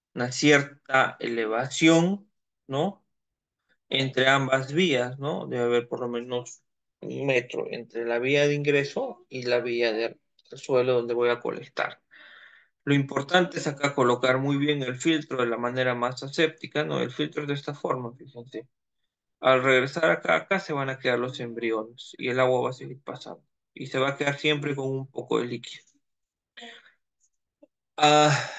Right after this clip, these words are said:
a nosotros, eh, recuperar los embriones, los llevamos al estereoscopio o al microscopio en unas placas de Petri para poder ubicarlos bien, saber cuáles son viables, cuáles no. Y una vez que tenemos,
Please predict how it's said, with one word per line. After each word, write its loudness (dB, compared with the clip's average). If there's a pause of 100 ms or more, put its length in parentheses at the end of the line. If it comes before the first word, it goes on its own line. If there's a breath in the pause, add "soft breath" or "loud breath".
(300 loud breath)
a 4
nosotros, 0
eh, 0
recuperar 2 (180)
los -10
embriones, 0
los -8
llevamos 0
al -4
estereoscopio 0
o 2
al 0
microscopio -2
en -6
unas -6
placas -2
de 2
Petri -4 (520 soft breath)
para 6
poder 4
ubicarlos 0
bien, 0 (260)
saber -4
cuáles 2
son -8
viables, 2
cuáles -2
no. 2 (1300)
Y -2
una -2
vez 2
que -4
tenemos, -4